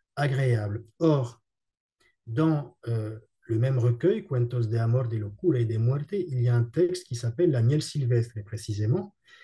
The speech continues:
dans lequel un personnage, euh, Benincasa, un contador público, euh, donc quelqu'un qui vient, un citadin, hein, euh, succombe à la gourmandise et,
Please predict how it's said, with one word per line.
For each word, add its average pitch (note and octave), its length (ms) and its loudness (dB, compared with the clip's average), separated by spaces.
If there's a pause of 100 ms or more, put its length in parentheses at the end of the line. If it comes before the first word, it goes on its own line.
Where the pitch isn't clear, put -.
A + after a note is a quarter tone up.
(180)
dans C3 200 4
lequel D3+ 560 4
un B2 140 0
personnage, B2+ 840 0 (140)
euh, A2+ 100 -2
Benincasa, B2 1000 0 (120)
un A#2+ 160 2
contador A#2 600 0
público, E3 640 2 (680)
euh, A2+ 260 -4
donc A#2+ 460 -4
quelqu'un B2 420 -2
qui A#2 160 -8
vient, A#2 240 -2
un A2+ 100 -4
citadin, A#2 560 0 (420)
hein, E3+ 440 0
euh, A#2+ 640 4
succombe D#3 680 4 (100)
à B2+ 120 -4
la B2+ 340 -2
gourmandise A#2 880 0 (680)
et, D#3+ 360 4